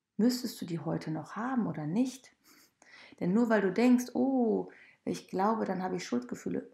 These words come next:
kannst du dich trotzdem anders entscheiden. Du musst dich nicht nach deinen Gedanken und Gefühlen entscheiden. Du kannst auch lernen, "Hey, ich merke gerade, da kommt mein Schuldgefühl,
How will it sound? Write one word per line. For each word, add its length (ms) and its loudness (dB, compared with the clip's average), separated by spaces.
kannst 300 -2
du 40 -2
dich 200 -6
trotzdem 640 -4
anders 360 0
entscheiden. 480 -2
Du 60 0
musst 260 0
dich 140 -4
nicht 180 -4
nach 160 -6
deinen 240 -2
Gedanken 440 -4
und 120 -6
Gefühlen 440 -6
entscheiden. 440 -12
Du 100 -2
kannst 400 4
auch 160 -4
lernen, 580 0
"Hey, 260 2
ich 160 2
merke 260 4
gerade, 140 -2
da 80 0
kommt 200 -4
mein 140 -4
Schuldgefühl, 720 -6